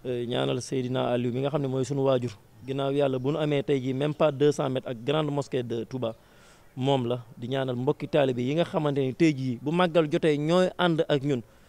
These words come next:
Famille Tall wax naa ko, mën naa ci citer Cheikh Tall mi nga xamante ni Rëy Jëf Tall moo nekkoon, euh, waajuram, bokkoon ci mag ñi àndoon ak Serigne Aliou. Bu jotee askan bépp ñëw, ñooñu ñu ngi leen di sant bu baax a baax a baax, di gërëm ñëpp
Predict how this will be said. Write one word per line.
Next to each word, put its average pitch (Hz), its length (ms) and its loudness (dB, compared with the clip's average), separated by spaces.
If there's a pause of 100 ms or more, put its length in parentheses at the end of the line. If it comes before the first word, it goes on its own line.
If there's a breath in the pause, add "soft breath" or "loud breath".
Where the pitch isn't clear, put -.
(200 soft breath)
Famille 151 240 2
Tall 143 220 4
wax 139 180 2
naa 135 160 0
ko, 151 100 0
mën 131 140 -2
naa 131 160 -2
ci 135 120 -2 (240)
citer 147 440 -4 (200)
Cheikh 151 260 0
Tall 139 200 2
mi 139 100 -4
nga 147 120 -2
xamante 147 360 -2
ni 135 120 -4 (540 loud breath)
Rëy 170 360 8
Jëf 156 140 2 (240)
Tall 139 280 4
moo 135 200 0
nekkoon, 143 400 2
euh, 123 400 -4 (180)
waajuram, 135 380 4 (540)
bokkoon 156 340 2
ci - 80 -8
mag 180 220 4
ñi 180 160 4
àndoon 175 260 2
ak 147 80 0
Serigne 156 180 -2
Aliou. 135 220 0
Bu 147 160 -4
jotee 165 420 0
askan 170 280 0 (100)
bépp 214 240 8
ñëw, 160 120 2 (500 soft breath)
ñooñu 147 260 2
ñu 151 80 2
ngi 165 100 2
leen 160 120 4
di 147 60 -2
sant 151 260 -2
bu 131 120 -6
baax 156 240 4
a 151 60 0
baax 135 200 0
a 135 60 0
baax, 123 180 -2 (120)
di 127 140 -10
gërëm 139 260 0 (480)
ñëpp 190 140 4